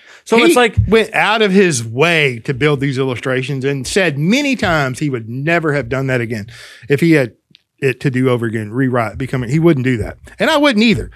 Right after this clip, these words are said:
Speaker 2: The amount of time, effort, and energy it took for him to do all that, I would not do
Speaker 1: To
Speaker 2: that.
Speaker 1: square these numbers away, yeah, it's
Speaker 2: Oh my gosh.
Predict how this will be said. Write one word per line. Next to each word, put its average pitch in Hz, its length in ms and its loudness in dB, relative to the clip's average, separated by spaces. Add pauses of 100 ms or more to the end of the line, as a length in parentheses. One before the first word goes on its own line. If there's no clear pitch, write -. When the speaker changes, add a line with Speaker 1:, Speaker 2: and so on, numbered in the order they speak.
(160)
Speaker 2:
The 185 100 4
amount 254 200 2
of 214 80 0
time, 202 380 2
effort, 190 180 2
and 143 100 -6
energy 170 360 2
it 131 120 2
took 175 160 0
for 147 100 -2
him 160 160 2
to 156 60 2
do 160 180 2
all 156 100 4
that, 156 260 2 (200)
I 269 100 4
would 214 140 4
not 120 160 -2
do 107 120 -10
Speaker 1:
To 127 80 0
Speaker 2:
that. 113 80 0
Speaker 1:
square 113 340 -2
these 104 200 -2
numbers 104 320 -2
away, 98 320 -2
yeah, 90 340 -4
it's 98 140 -8
Speaker 2:
Oh 143 200 -6
my 104 140 -12
gosh. 98 240 -16